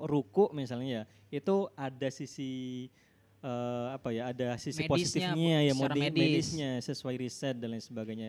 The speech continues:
Speaker 1: Ruku misalnya, bangun malam gitu ya. Nah, itu, itu kayaknya bakal, itu yang harus kemudian menjadi, em, tugas para dai ke depannya, Bro. Apalagi sekarang anak-anak milenial itu kan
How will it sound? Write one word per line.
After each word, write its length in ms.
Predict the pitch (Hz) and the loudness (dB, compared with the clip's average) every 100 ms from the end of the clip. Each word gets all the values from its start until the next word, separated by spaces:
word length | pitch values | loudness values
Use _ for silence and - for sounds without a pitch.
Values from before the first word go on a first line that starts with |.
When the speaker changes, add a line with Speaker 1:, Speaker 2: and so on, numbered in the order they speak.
| 117 | -6
Speaker 1:
Ruku 580 | 143 135 _ 180 170 151 | -6 -6 _ 4 4 4
misalnya, 340 | 131 117 117 | -4 -6 -6
bangun 320 | 113 135 147 | -4 -4 -4
malam 440 | 143 143 143 156 170 151 127 | -4 -2 2 4 2 2 -2
gitu 160 | 117 113 | -2 -4
ya. 100 | 110 - - _ | -4 -12 -20 _
Nah, 120 | - 127 | -8 -4
itu, 200 | 127 110 117 | 0 -2 -2
itu 180 | 143 185 | -2 0
kayaknya 320 | 175 170 196 | 2 2 2
bakal, 460 | 165 127 131 147 165 | 4 4 4 0 0
itu 180 | 151 | 6
yang 140 | 185 143 | 6 8
harus 200 | 139 131 | 2 2
kemudian 320 | 139 127 139 | 0 0 2
menjadi, 600 | 123 117 113 123 160 180 - - - _ | 0 0 0 2 2 2 -4 -20 -20 _
em, 400 | - 131 120 120 120 117 117 123 135 | -6 0 2 0 -2 -4 -4 -6 -8
tugas 480 | - 131 123 123 - | -6 0 2 2 0
para 240 | - 120 | 0 2
dai 240 | 120 131 127 | 4 2 2
ke 80 | 120 | 2
depannya, 400 | 117 135 120 107 | 0 -2 -2 -2
Bro. 160 | 110 | 0
Apalagi 240 | 113 135 156 | 0 2 0
sekarang 300 | - 147 165 | 0 0 2
anak-anak 380 | 143 127 131 123 | 2 2 0 0
milenial 480 | 127 127 123 151 160 | 0 2 2 2 2
itu 160 | 180 | 2
kan 240 | 196 185 | 2 0